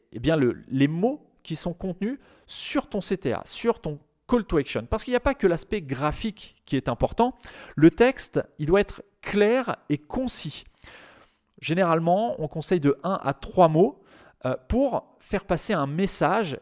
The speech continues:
qui doit être le message principal de ta page ou de ton email et qui indique à l'internaute l'action à laquelle, euh, il va avoir accès en suivant le call to action. Par exemple, euh,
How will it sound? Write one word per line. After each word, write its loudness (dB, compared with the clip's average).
qui -8
doit 0
être -2
le -2
message -4
principal 0
de -4
ta -4
page 4
ou -6
de -4
ton -6
email 0
et 6
qui -6
indique -2
à 2
l'internaute 0
l'action 0
à -2
laquelle, 2
euh, -6
il -4
va 2
avoir 2
accès -2
en 2
suivant -2
le -2
call 2
to -4
action. -4
Par 2
exemple, 0
euh, -6